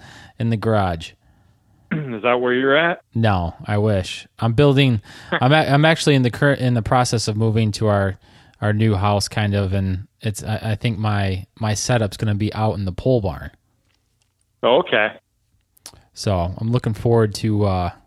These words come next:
Speaker 1: to getting it set up up there and making sure, you know, all the, the audio will work out there and all that kind of stuff, but, uh, that's where I plan to do it.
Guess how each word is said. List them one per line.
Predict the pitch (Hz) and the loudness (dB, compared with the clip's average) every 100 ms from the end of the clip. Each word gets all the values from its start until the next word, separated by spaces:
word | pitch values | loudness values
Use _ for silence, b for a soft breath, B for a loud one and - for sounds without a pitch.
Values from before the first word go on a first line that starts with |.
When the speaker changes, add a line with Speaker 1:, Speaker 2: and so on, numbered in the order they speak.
| _ _ - | _ _ -20
Speaker 1:
to | 110 | -4
getting | 120 104 | -4 -2
it | 107 | -4
set | 117 104 | -2 -2
up | 101 | -2
up | 104 - | -4 -4
there | 110 101 104 101 | -4 -2 -2 -2
and | 92 90 | -4 -4
making | 110 110 104 | -4 -4 -6
sure, | - 123 110 101 B B B B - | -2 0 0 -2 B B B B -2
you | 240 | 2
know, | 143 | 4
all | 127 127 131 135 | 4 2 4 4
the, | 123 127 120 117 113 | 4 4 4 2 0
the | |
audio | 123 131 135 131 | 2 4 6 4
will | 123 120 | 4 4
work | 127 127 | 2 2
out | 131 127 | 2 2
there | 135 | 2
and | 127 | 2
all | 123 | 2
that | 120 | 0
kind | 117 123 | 0 -2
of | 120 | -2
stuff, | - 120 120 - | 0 0 0 0
but, | 110 104 - | 0 0 -4
uh, | 113 - | -10 -4
that's | 123 113 | -4 -2
where | 120 | 0
I | 110 | 0
plan | 101 110 104 | 0 0 0
to | 98 | 0
do | 92 85 | -2 -4
it. | - | -6